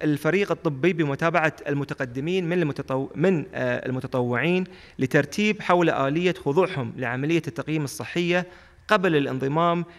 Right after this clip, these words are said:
للتجارب السريرية، وسوف يكون هناك متابعة، آه، لهذه المتطوعين على مدار، آه، الاثنى عشر، آه، شهر.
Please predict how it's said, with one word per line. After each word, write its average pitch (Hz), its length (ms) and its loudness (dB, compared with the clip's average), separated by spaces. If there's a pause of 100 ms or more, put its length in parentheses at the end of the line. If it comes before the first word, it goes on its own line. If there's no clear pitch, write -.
للتجارب 147 500 2
السريرية، 151 760 -2 (540)
وسوف 190 400 0
يكون 180 520 0
هناك 185 300 -2
متابعة، 151 840 -2 (200)
آه، 135 280 -2
لهذه 135 300 0
المتطوعين 143 600 -2
على 131 200 -2
مدار، 147 400 2 (420)
آه، 131 240 0
الاثنى 127 280 0
عشر، 139 360 0 (240)
آه، 120 200 -4
شهر. 117 300 0